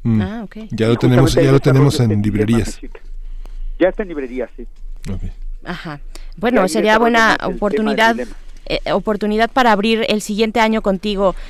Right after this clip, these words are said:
Speaker 2: Federico Navarrete, y hablar de, de, de tu libro. Ojalá pudieras venir a, a cabina un poquito más, pero cuéntanos, eh, de, de entonces de este tema.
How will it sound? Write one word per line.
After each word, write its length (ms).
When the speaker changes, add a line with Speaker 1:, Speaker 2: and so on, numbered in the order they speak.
Speaker 2:
Federico 440
Navarrete, 480
y 80
hablar 340
de, 220
de, 200
de 160
tu 140
libro. 240
Ojalá 260
pudieras 340
venir 260
a, 300
a 100
cabina 280
un 80
poquito 340
más, 160
pero 200
cuéntanos, 560
eh, 260
de, 220
de 140
entonces 480
de 80
este 180
tema. 220